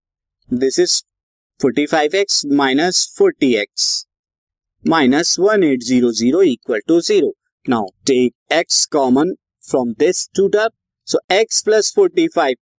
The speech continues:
यहां पर आपको मिलेगा, और अब इन दो टर्म से माइनस का फ़ोर्टी कॉमन ले लेंगे, तो x plus forty five आपको मिलेगा equal to zero। Now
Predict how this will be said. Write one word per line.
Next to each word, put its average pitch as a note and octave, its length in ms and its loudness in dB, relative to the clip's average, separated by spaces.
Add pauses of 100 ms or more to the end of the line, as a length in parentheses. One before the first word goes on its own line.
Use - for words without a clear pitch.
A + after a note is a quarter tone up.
(260)
यहां C#3+ 220 -4
पर A#2 160 -4
आपको A2+ 320 -4
मिलेगा, C#3 400 0 (320)
और C3+ 160 0 (140)
अब G#3+ 140 0
इन G#3+ 160 0
दो D#3+ 160 2
टर्म C#3+ 240 -2
से G#3+ 200 2
माइनस D3+ 600 0
का G#3+ 140 0
फ़ोर्टी G3+ 460 -2
कॉमन E3+ 300 0
ले C#3 160 2
लेंगे, C3 320 0
तो F#3 160 0 (180)
x - 360 -2 (140)
plus G#3 280 0 (600)
forty C3+ 340 -2
five D#3+ 200 0
आपको B2+ 280 -2
मिलेगा F#2+ 400 -8 (1200)
equal A2+ 480 -2
to E3+ 80 4 (100)
zero। C#3+ 240 0 (320)
Now D#3+ 140 2